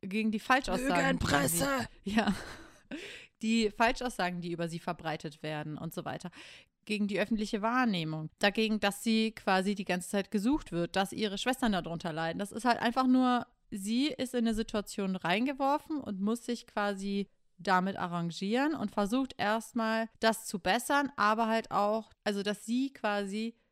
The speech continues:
Speaker 1: es nicht anderen auch schlechter macht. Also sie könnte ja auch ganz leicht auch rauben und morden. Also, aber sie sagt, mein moralischer Kompass,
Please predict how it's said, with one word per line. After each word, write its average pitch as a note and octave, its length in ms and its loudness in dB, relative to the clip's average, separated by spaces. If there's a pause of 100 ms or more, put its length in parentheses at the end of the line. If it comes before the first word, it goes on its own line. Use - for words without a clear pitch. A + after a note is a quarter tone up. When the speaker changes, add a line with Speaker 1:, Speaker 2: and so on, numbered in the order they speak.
(160)
Speaker 1:
es - 180 -6
nicht A3+ 200 0
anderen G#3+ 300 2
auch F#3+ 280 -2 (100)
schlechter F#3 420 -4
macht. D#3 200 -12
Also G3 180 -2
sie A#3 100 -2
könnte D4+ 280 0
ja A#3 120 2
auch A3 120 -2
ganz A#3+ 280 0
leicht G#3 480 0
auch A3 340 2 (140)
rauben F3+ 320 4
und D#3+ 200 -4
morden. F#3 540 2 (240)
Also, F3+ 480 -2
aber G3+ 420 4
sie F#3+ 120 -4
sagt, F#3+ 300 0 (120)
mein F3+ 180 -2
moralischer F3 560 -4
Kompass, A3 560 2